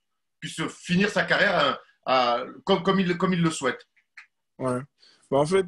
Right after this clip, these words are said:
Speaker 2: Terry Stotts, c'est vraiment un, enfin, le terme, c'est, aux États-Unis, c'est un player's coach. Il est vraiment fort en termes de gérer les personnalités et un petit peu la cohésion de groupe entre les, les, les superstars, et cetera. Et je pense que ça, ça a aidé à,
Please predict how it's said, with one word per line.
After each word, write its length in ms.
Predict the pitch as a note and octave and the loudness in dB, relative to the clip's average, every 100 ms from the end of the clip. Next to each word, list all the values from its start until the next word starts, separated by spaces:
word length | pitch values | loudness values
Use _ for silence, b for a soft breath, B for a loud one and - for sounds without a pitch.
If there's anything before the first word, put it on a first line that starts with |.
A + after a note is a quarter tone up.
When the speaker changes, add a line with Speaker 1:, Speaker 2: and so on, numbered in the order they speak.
| - | -2
Speaker 2:
Terry 180 | E3+ E3 | -2 0
Stotts, 240 | - F#3 | 0 -2
c'est 180 | E3+ - | 0 -6
vraiment 380 | D3+ D#3+ E3 D#3 C#3+ C#3 C3+ C3 | -6 -4 -2 0 -2 -4 -6 -10
un, 60 | A#2+ | -16
enfin, 320 | - C3+ B2+ B2+ | -12 -10 -10 -8
le 140 | C#3 | -8
terme, 240 | - D#3+ D3 | -2 -2 -2
c'est, 300 | C#3+ C3+ B2+ - _ _ | -4 -2 -2 -6 _ _
aux 100 | G3 | -14
États-Unis, 320 | C3+ C#3 C#3+ D3 | -6 -4 -2 -4
c'est 180 | - C3 | -2 -2
un 120 | B2 | -2
player's 400 | - D3+ D3+ D3 | -2 0 0 -2
coach. 500 | E3+ E3+ E3 - - _ _ _ _ - | 0 0 -2 -12 -18 _ _ _ _ -8
Il 80 | C#3 | -6
est 60 | |
vraiment 300 | C3 D3 D3+ | -4 -2 -2
fort 280 | D3 E3 D#3 | 0 0 0
en 80 | C#3+ | 0
termes 260 | C#3+ D3 C#3 | -4 -6 -4
de 320 | C#3 C3 B2+ | -4 -4 -6
gérer 260 | B2+ D3 D3 | -6 -2 -2
les 80 | D3 | -2
personnalités 1500 | C#3+ - D3+ D3 D3 D#3 D#3 D3+ D3+ D3+ C#3 C3 B2+ B2+ | -6 -8 -8 -6 -8 -4 -4 -2 -4 -4 -4 -2 -2 -4
et 100 | B2+ _ _ - | -6 _ _ -14
un 80 | B2+ | -14
petit 120 | - | -6
peu 100 | D3+ | -2
la 120 | C#3 | -2
cohésion 360 | - D3+ C#3+ C#3 | 0 -2 -2 -6
de 60 | |
groupe 200 | D3 D3 | -4 -4
entre 220 | B2+ - | -8 -6
les, 320 | B2+ B2+ A#2+ A#2 | -4 -2 -2 -2
les, 480 | A#2+ A#2+ A#2 A#2 - _ _ D3 | -2 -2 -6 -10 -16 _ _ -12
les 60 | |
superstars, 560 | C#3 D#3 C#3 - D3 C#3 | -12 -2 -2 0 0 0
et 60 | C3 | -2
cetera. 520 | C3+ C#3 C3 D3 D3 _ _ _ _ _ B2 | -6 -4 -2 -2 -4 _ _ _ _ _ -6
Et 360 | B2 A#2+ A#2+ | -4 -2 -4
je 100 | A#2 | -4
pense 160 | D3+ D3 | -6 -6
que 100 | C#3 | -6
ça, 160 | - | -6
ça 180 | C#3 C3+ | -4 -4
a 40 | B2+ | -4
aidé 240 | B2+ C#3 | -2 -2
à, 500 | B2+ A#2+ A#2 A#2 | 0 0 -2 -4